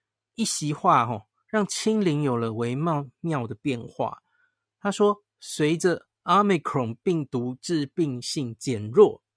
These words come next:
<laughs> 你是何美香老师上身吗？<laughs> 会因时因势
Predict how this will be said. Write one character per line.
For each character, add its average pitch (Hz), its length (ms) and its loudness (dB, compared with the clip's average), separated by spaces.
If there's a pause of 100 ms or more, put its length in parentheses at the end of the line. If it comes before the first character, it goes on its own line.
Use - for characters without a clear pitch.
(100)
<laughs> - 720 -10
你 143 80 -6
是 180 200 -2
何 160 120 4
美 151 160 2
香 143 160 -2
老 120 140 -2
师 135 140 -8
上 131 200 -4
身 120 220 -2
吗？ 117 200 -10 (720)
<laughs> - 680 -8
会 - 420 4
因 247 220 0
时 160 400 -2
因 190 300 0
势 160 440 -4